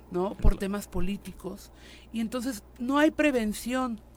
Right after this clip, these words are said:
eh, de las violencias contra las mujeres porque no hay política pública, porque no se está generando nada. Y por el otro lado, ¿no? Está el tema de las pers-, de, de los, los tratantes de personas,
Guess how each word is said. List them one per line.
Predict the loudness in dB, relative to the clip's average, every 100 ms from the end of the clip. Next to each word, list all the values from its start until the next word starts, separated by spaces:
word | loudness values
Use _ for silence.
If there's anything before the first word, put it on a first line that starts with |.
| -20 -20 -10 -2
eh, | 0 2
de | 0
las | 0 -2
violencias | -2 -4 -6 -8 -10
contra | -10 -8
las | -8 -8
mujeres | -8 -8 -8
porque | -6 -6 -4
no | -4 0 2
hay | 2 0 -6 -18 -12
política | -4 -2 -2 -6 -6 -6
pública, | -2 -2 -2 -6 -6
porque | -4 -2 -4
no | -4
se | -6
está | -4 -4
generando | -4 -4 -2 -2 -4 -4
nada. | -4 -6 -8 -14 -16 -12
Y |
por | 0 4
el | 4 4
otro | 0 2
lado, | 2 2 0 -4 -12
¿no? | -12 -12 -10
Está | -10 -4 -2 -2
el | -2 -4 -4
tema | -2 -2 0
de | 0 -2
las | -2 -6
pers-, | -10
de, | -6 -6
de | -4
los, | -6 -6
los | -10
tratantes | -8 -6 -4 -4 -4 -8
de | -8
personas, | -10 -10 -8 -6 -8 -12